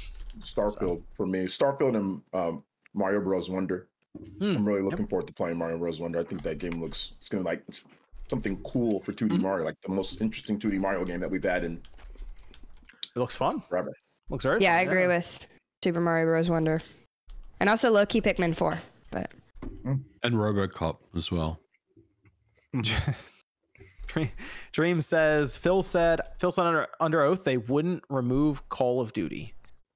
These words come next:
Speaker 1: They, they did make him say it, like, three <laughs> times. The judge even made him do it.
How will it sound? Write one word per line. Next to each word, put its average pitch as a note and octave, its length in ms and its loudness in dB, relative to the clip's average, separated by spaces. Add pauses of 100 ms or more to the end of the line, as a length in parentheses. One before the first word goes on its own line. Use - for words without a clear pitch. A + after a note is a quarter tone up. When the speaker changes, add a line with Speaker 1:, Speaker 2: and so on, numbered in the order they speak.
(140)
Speaker 1:
They, B2+ 280 0 (220)
they C#3 280 2
did F#3+ 140 4
make F3+ 180 2
him D3 120 2
say D3+ 180 2
it, A#2+ 60 0
like, A2 160 -2
three A#2+ 180 -4
<laughs> - 0 -
times. - 680 -4 (220)
The B2 80 -2
judge A2 320 -2
even A2+ 180 -8
made G#2+ 160 -6
him - 140 -10
do - 120 -4 (100)
it. - 100 -12